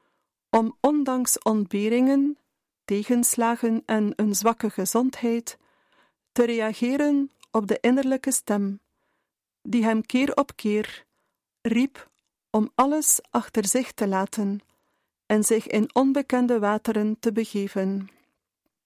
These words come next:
God ging met hem mee en leerde hem hoe hij van een geestelijk leven dat gericht was op discipline, versterving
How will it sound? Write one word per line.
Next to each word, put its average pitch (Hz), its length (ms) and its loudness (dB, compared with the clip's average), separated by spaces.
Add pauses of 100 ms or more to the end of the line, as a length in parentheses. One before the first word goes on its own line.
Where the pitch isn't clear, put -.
(1400)
God - 420 -2
ging 233 400 -2
met 220 240 -2
hem 214 240 0
mee 190 300 -2 (640)
en 220 220 2
leerde 233 380 0
hem 214 280 0 (500)
hoe 254 220 0
hij 240 240 0
van 226 140 0
een 208 200 0
geestelijk 262 580 0
leven 233 580 0 (340)
dat 220 240 -2
gericht 226 480 -2
was 220 340 0
op - 280 -2
discipline, 220 880 0 (440)
versterving 214 1000 -2